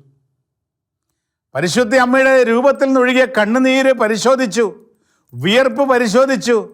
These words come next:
കയ്യിൽ നിന്നൊഴുകിയ രക്തം പരിശോധനയ്ക്ക് ഏൽപ്പിച്ചു കൊടുത്തു. ഇതിൻ്റെയൊക്കെ റിസൾട്ട് വന്നപ്പോൾ മനസ്സിലാക്കിയത് ഇതെല്ലാം ഒരു മനുഷ്യൻ്റെ കണ്ണുനീരാണ്, ഒരു മനുഷ്യൻ്റെ വിയർപ്പാണ്, ഒരു മനുഷ്യൻ്റെ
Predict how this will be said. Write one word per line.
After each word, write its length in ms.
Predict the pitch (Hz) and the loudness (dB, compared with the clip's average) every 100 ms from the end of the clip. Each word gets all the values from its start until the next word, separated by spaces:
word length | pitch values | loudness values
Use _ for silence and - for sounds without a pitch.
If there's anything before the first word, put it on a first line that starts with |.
| _ _ _ _ - | _ _ _ _ -2
കയ്യിൽ 260 | 180 240 269 | 0 2 2
നിന്നൊഴുകിയ 360 | 262 262 262 247 196 | 2 2 2 2 0
രക്തം 320 | 160 - 269 254 | -2 -2 0 0
പരിശോധനയ്ക്ക് 640 | 214 208 269 269 262 247 | -2 0 0 0 0 0
ഏൽപ്പിച്ചു 300 | 240 254 226 262 | -2 -2 -4 0
കൊടുത്തു. 320 | 247 214 233 190 156 _ _ _ _ _ _ _ | 0 2 -2 -2 -10 _ _ _ _ _ _ _
ഇതിൻ്റെയൊക്കെ 340 | 160 220 233 226 208 | -4 0 0 0 0
റിസൾട്ട് 380 | 151 254 233 262 | 0 -4 -2 -4
വന്നപ്പോൾ 400 | 240 240 208 240 226 | -2 -2 -2 -2 0
മനസ്സിലാക്കിയത് 680 | 190 180 240 240 185 220 220 196 170 - _ _ _ _ - | -2 -2 0 -2 0 -2 0 -2 -4 -14 _ _ _ _ -10
ഇതെല്ലാം 480 | 170 208 208 208 190 139 127 _ _ _ _ _ - 160 | -4 -2 0 0 0 -2 -12 _ _ _ _ _ -6 -2
ഒരു 160 | 175 165 143 139 | -2 -2 -6 -6
മനുഷ്യൻ്റെ 920 | 135 196 220 - 247 220 214 202 202 160 123 _ _ _ _ _ _ _ _ - | -4 -4 -6 -4 -2 -2 -2 -2 -2 -2 -6 _ _ _ _ _ _ _ _ -10
കണ്ണുനീരാണ്, 720 | 143 202 226 226 208 185 175 151 143 _ _ _ - | -6 -2 0 0 2 0 -2 -6 -10 _ _ _ -2
ഒരു 120 | 190 208 | -2 0
മനുഷ്യൻ്റെ 540 | 165 220 214 262 247 240 202 | -2 -2 -2 -2 0 0 0
വിയർപ്പാണ്, 640 | 190 233 170 208 190 175 156 - _ _ _ | 0 -2 -2 0 0 -2 -4 -12 _ _ _
ഒരു 120 | 165 190 160 | -4 -2 -2
മനുഷ്യൻ്റെ 640 | 170 214 180 214 196 190 | -2 -4 -2 -4 -2 -2